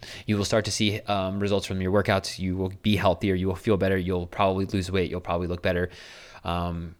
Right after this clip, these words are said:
again, I'm using those terms loosely because I cannot guarantee a goddamn thing, and I am just a guy with a microphone and kombucha today. It's so weird having facial hair. I felt it as I put the bottle up to my mouth. So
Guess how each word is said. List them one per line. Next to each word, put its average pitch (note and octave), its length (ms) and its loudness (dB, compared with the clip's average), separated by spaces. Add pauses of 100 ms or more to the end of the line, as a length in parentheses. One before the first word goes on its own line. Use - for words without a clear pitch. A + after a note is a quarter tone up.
again, G2+ 160 4
I'm F#2 100 0
using A#2 180 8
those A2 160 6
terms G#2+ 240 2
loosely G#2+ 280 4
because F#2 200 0
I G2 80 4
cannot G2 260 -2
guarantee G2 440 0
a G2 120 -2
goddamn F#2 380 0
thing, G2 220 0
and F#2+ 100 -4
I F#2+ 100 -2
am F#2 380 -4 (380)
just - 200 -4
a - 40 -6
guy F2 400 0 (120)
with F2+ 160 0
a E2+ 40 0
microphone F2 500 -2
and F#2 220 -8
kombucha F#2+ 560 0
today. - 320 -10 (2500)
It's - 100 -10
so A2 120 2
weird F2+ 280 0
having F2 240 -2
facial F2+ 380 -2
hair. F2 220 -2 (640)
I - 60 -14
felt - 360 -6
it D#2+ 80 -8
as E2 160 -6
I E2 200 -10 (840)
put - 120 -10
the E2 140 -4
bottle F2 400 -2
up - 100 -6
to - 80 -10
my F2 80 -2
mouth. F2 320 -2 (840)
So - 200 6